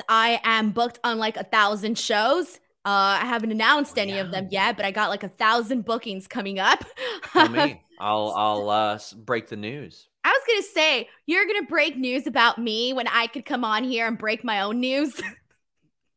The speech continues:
Speaker 2: Yeah, of course. I mean, I could right now. Do you want me to break some of the news about
Speaker 1: No,
Speaker 2: you?
Speaker 1: no, no
Speaker 2: Okay.
Speaker 1: thanks.
Speaker 2: <laughs>
Speaker 1: But,
Speaker 2: I
Speaker 1: um,
Speaker 2: mean, I mean, to be fair, I am breaking some news related to that, but
Speaker 1: No comment.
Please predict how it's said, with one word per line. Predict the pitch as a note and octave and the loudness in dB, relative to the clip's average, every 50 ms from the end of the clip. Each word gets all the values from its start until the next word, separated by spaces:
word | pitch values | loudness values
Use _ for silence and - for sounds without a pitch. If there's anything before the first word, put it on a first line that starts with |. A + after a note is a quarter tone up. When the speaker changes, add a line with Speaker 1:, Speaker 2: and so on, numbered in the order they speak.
| - | -4
Speaker 2:
Yeah, | - B2 - - D#4+ C4+ G#3 - | 0 2 4 4 4 2 0 -2
of | - - | -4 -6
course. | - - B3+ B3+ C4+ G2 F#2+ - - - - - _ _ - | -4 0 2 2 2 2 0 -4 -8 -10 -12 -14 _ _ -6
I | A#2 | -2
mean, | C3 A#2 | 0 2
I | A2 A#2 | 2 2
could | - - D3+ C3+ B2+ | 2 0 0 2 4
right | B2+ A2 G#2+ G2+ | 4 4 4 4
now. | G#2+ A#2 C3 A#2 F#2 | 4 4 4 4 4
Do | F#2 G2 | 2 -2
you | |
want | G2 G2+ | -4 -6
me | G2 | -6
to | F#2 | -4
break | E2 G#2+ A2 G#2+ | -2 -2 -4 -4
some | - - A#2+ | -6 -8 -8
of | A#2 A2+ | -6 -6
the | A2+ A#2 | -6 -6
news | A#2+ B2 A#2 B2 | -6 -6 -6 -4
about | B2+ C3 - - - | -2 2 4 6 6
Speaker 1:
No, | - C4+ B3 A#3+ A#3 | 6 6 4 2 0
Speaker 2:
you? | A#3+ C4 D4 D#4+ | -2 -2 0 2
Speaker 1:
no, | A4 B4 A4+ D#4 C4+ | 4 4 4 4 2
no | B3+ C#4 F4 F#4 - | 2 2 2 2 2
Speaker 2:
Okay. | - - | 2 2
Speaker 1:
thanks. | C#4 B3 B3+ B3+ C#4 D#4 G#4 - - | 2 0 0 0 -2 -2 -4 -6 -6
Speaker 2:
<laughs> | - - - - - G3+ - - - F4 C#5+ C#5 - - - F#3 G#3 C4 A3 | -8 -8 -6 -6 -6 -6 -6 -4 0 2 2 2 2 0 -2 -2 -4 -2 -2
Speaker 1:
But, | E4 D#4+ D#4 D4 A#3 A#3+ E4 - - - - - | 0 0 2 0 0 0 -4 -4 -4 -6 -2 2
Speaker 2:
I | - - | 4 4
Speaker 1:
um, | - | 6
Speaker 2:
mean, | F3+ F3 E3+ D#3+ D#3+ D#3+ | 6 4 4 2 0 0
I | D#3 D#3 | 0 2
mean, | D#3+ E3 D#3+ D#3+ | 2 2 2 2
to | C#3 E3 | 0 2
be | D3+ D3+ C#3 | 2 2 4
fair, | C3+ C#3 D3 C#3+ B2 | 6 8 8 10 8
I | A#2+ A#2 A#2+ | 8 6 6
am | B2+ C3 C3 | 4 0 2
breaking | A#2+ C3 B2 - B2+ A#2+ A#2 | 2 0 0 0 -2 -8 -8
some | - - D3 C#3+ C#3+ | -4 -2 -2 -2 -2
news | C3+ A#2+ A#2 A2 G2+ F#2 | -2 -2 -4 -4 -6 -8
related | F#2 G#2+ A2+ G#2+ G2+ G2 G#2+ A#2+ F3 A3 E3+ A#2+ F#2+ F2+ D#2+ | -8 -6 -6 -4 -2 2 4 4 6 6 4 2 0 -2 -4
to | F2+ G2 F#2 | -4 -4 -2
that, | E2+ E2+ D#2+ D2+ D2+ F#2 - - C3 G2+ | 0 0 0 0 0 -4 -6 -10 -8 -6
but | G#2 F#2+ E2+ D#2 - - _ C4 | -4 -4 -4 -4 -8 -12 _ -6
Speaker 1:
No | C#4 D#4+ F4 E4+ F4 F#4 | -4 0 0 2 2 0
comment. | F#4 - C#4+ D4 C4+ C4 C#4+ D#4+ C4+ G#3 F#3 F#3+ G#3+ | -2 -4 -6 -4 -4 -2 -2 -2 -4 -6 -8 -10 -12